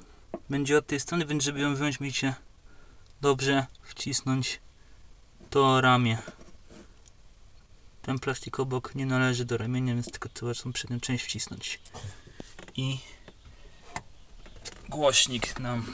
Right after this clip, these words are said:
wychodzi na mocowaniu. No definitywnie nasi tu byli, bo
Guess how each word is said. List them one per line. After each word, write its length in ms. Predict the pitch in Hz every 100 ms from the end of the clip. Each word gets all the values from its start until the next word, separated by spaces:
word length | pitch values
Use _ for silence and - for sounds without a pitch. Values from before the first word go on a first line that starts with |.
| 131
wychodzi 460 | 123 - 113 113
na 160 | 110 107 - 127
mocowaniu. 560 | 110 117 117 113 110 - - - - _ - - - - - - - - -
No 180 | 160 202
definitywnie 840 | 190 220 - 208 196 - 175 180
nasi 300 | 170 170 -
tu 140 | 165 160
byli, 340 | 156 156 160
bo 400 | 135 127 131 131